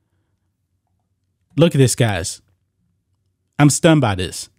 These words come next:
This is the words of Scottie Pippen right here. Quote, "LeBron James will be the greatest statistical player to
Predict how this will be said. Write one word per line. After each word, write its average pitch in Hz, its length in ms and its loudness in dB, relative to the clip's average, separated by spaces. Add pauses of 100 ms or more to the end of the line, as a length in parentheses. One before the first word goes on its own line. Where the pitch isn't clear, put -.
(560)
This 143 440 0
is 185 240 2
the 156 80 2
words 160 340 2
of 127 80 -2
Scottie 147 340 -2
Pippen 117 320 0
right 98 180 -4
here. 92 240 -10 (580)
Quote, - 400 0 (720)
"LeBron 165 420 2
James 175 420 0
will 156 380 0 (140)
be 139 120 2
the 117 140 -2
greatest 170 500 0
statistical 160 720 0
player 120 500 -2 (640)
to 135 240 -4